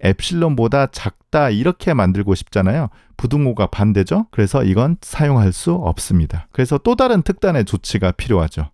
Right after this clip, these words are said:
부등호가 이쪽이 되려면 이 절대값 에이엔이 뭐보다 작은 게 아니라 오히려 어떤 양수보다 크다, 이 부등식이 필요할 것 같아요. 그러면 이 아이디어를 위해서 잠깐 A를 그리고 에이엔도 모두 다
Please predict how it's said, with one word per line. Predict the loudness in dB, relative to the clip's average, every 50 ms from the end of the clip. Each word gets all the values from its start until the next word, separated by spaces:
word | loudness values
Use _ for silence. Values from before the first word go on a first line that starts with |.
| _ _
부등호가 | -6 -4 0 2 2 2 2 2 0 0 0
이쪽이 | 0 -2 -4 -6 -4 -4 -2 -2 0 0
되려면 | 0 2 2 2 2 2 2 2 0 0 -2 -2
이 | -2 -4 -4
절대값 | -4 -4 -6 -6 -2 -2 -4 0 0 -2 0 0
에이엔이 | 0 -2 -2 -2 -2 -2 -2 -2 -2 -4 -6 -8 -10 _ _ _ _
뭐보다 | -2 0 0 0 0 0 0 0
작은 | -2 -2 -4 -4 -2 0 0 0 2
게 | 2 2
아니라 | 2 2 0 -2 -2 -2 -2 -2 -4
오히려 | -2 0 2 2 2 2 0 0 -2
어떤 | -2 -4 -6 -2 -2 0 0
양수보다 | 2 2 2 0 0 -2 -4 -2 -2 0 0 0 0 -2 _ -6
크다, | -6 -2 0 2 2 0 0 -4
이 | -4 -2 0 0
부등식이 | 0 0 0 2 2 2 2 0 -4 -4 -4 -4
필요할 | -4 -2 -2 0 0 0
것 | 0 -2 -4
같아요. | -6 -6 -8 -8 -12 -12 -12 -12 _
그러면 | -4 -2 0 2 2 0 0
이 | 0 0 2
아이디어를 | 2 2 2 0 0 0 0 2 2 2 2 0 0 -2
위해서 | 0 0 2 0 0 0 -2 -4 -4 -4 -8 _ _ _
잠깐 | -6 -2 -2 -2 -2 -2 -2 -2 -2 -2 -2 0
A를 | 0 2 2 2 2 0 0 0 -2 -4 -10 _ _
그리고 | -6 -2 -2 0 0 0 0 0
에이엔도 | 0 0 -2 0 0 0 0 0 0 0 0 -2
모두 | 0 0 -2 0 0 0
다 | 0 0 -2